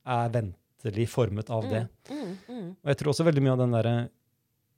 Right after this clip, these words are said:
Speaker 1: det som gjør at vi tenker lett at vi er annerledes enn dyrene, er at vi er ekstremt sosiale. Så vi, vi tenker jo <laughs> ut ifra det sinnet vi er i, da, ikke sant?
Speaker 2: Mm.
Speaker 1: Som er et ekstremt sosialt sinn.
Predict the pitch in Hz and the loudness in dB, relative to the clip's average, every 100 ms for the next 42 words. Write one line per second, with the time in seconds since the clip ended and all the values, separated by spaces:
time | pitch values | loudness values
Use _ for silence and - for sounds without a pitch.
0 | _ 131 117 120 117 113 - - 120 107 | _ -10 -2 0 0 -4 -4 0 2 2
1 | 104 - 120 - 98 104 104 123 98 - | 0 -4 -8 -8 -8 -8 -6 -6 -6 -8
2 | _ 120 104 123 - - 107 127 120 101 | _ -4 -2 -4 -6 -8 -6 -4 -2 -2
3 | 98 117 104 131 143 104 107 - 127 101 | -4 -2 0 -2 -2 -2 -2 -4 -6 -6
4 | 95 107 - 113 110 - - - 113 139 | -6 -10 -10 -8 -8 -10 -10 -6 -4 -4
5 | 139 - - 123 - 127 92 127 123 117 | -6 -10 -12 -10 -4 -4 -4 0 0 0
6 | - _ _ - 110 151 135 - _ - | -6 _ _ -12 -8 -8 -8 -12 _ -4
7 | 131 - 131 135 127 127 127 113 127 131 | -2 0 2 4 4 4 2 4 6 6
8 | 110 120 202 175 120 123 165 190 220 269 | 6 2 2 2 0 0 -2 -2 -8 -10
9 | - - 151 113 120 123 113 - 120 110 | -12 -6 -2 0 0 -2 -6 -4 -2 -2
10 | - - - 117 113 - - 175 220 | -4 -8 -4 -4 -4 -8 -6 -4 -4